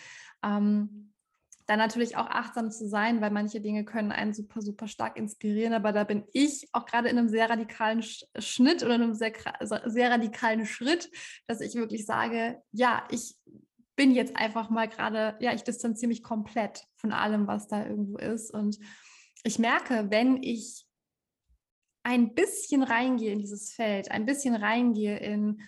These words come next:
Social Media, in Zeitschriften, in,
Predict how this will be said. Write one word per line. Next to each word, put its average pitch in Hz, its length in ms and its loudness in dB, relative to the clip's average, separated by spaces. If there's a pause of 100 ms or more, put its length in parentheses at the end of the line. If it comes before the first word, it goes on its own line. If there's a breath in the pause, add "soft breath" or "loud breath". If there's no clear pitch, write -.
Social 226 320 -2
Media, 233 760 2
in 214 460 -4
Zeitschriften, 233 840 -2
in, 214 560 -2